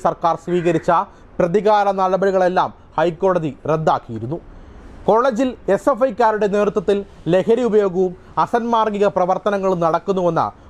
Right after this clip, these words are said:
ഒരു ഓൺലൈൻ മാധ്യമത്തോട് പറഞ്ഞതാണ് ഈ അധ്യാപികയ്ക്ക് വിനയായത്. എസ് എഫ് ഐയുടെ സമ്മർദ്ദ ഫലമായി ഡോക്ടർ രമയെ സ്ഥലം മാറ്റിയതടക്കമുള്ള എല്ലാ നടപടികളും ഹൈക്കോടതി റദ്ദാക്കിയിരിക്കുകയാണ്. ഒരു എസ് എഫ് ഐ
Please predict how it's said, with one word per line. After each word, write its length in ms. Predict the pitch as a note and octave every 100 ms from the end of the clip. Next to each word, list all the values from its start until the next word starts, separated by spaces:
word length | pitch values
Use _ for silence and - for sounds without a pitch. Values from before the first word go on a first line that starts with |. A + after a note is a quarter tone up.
| F#3
ഒരു 100 | A3 - F3+
ഓൺലൈൻ 340 | F#3+ A3 A#3+ A3+ G3+
മാധ്യമത്തോട് 560 | F#3 G#3 F#3+ G3 F#3+ E3
പറഞ്ഞതാണ് 540 | D#3 E3+ F#3+ D#3 C#3+ B2+ - - F#3+
ഈ 40 | G#3
അധ്യാപികയ്ക്ക് 640 | D#3+ - G3+ G3 F3+ D#3 B2+ C3+
വിനയായത്. 540 | D3+ F3 A2+ G2+ D#3+ - - - - F#3
എസ് 140 | G3 A3+
എഫ് 120 | A#3
ഐയുടെ 260 | A#3 G#3+ A3 - -
സമ്മർദ്ദ 400 | F#3 G3 G#3+ G#3 F3
ഫലമായി 400 | G3 G3 F#3+ G#3 A3 - - E3+
ഡോക്ടർ 240 | F#3+ G3+ G3+
രമയെ 260 | F#3+ G#3 F#3+ C#3
സ്ഥലം 340 | - F#3 G3+ A3
മാറ്റിയതടക്കമുള്ള 800 | G#3+ G3 G3+ F3+ F#3 G3 G3 F#3+ F#3 - - E3
എല്ലാ 240 | F#3+ A3 A3+ G#3+
നടപടികളും 560 | G#3 G#3 G#3 G3+ F3 - - -
ഹൈക്കോടതി 480 | E3+ E3 F#3+ F3 E3
റദ്ദാക്കിയിരിക്കുകയാണ്. 840 | E3 E3+ E3+ - D3 B2+ D3 C#3 F3 - - - -
ഒരു 100 | F#3 F#3+
എസ് 140 | F#3 -
എഫ് 140 | A3
ഐ 40 | A3+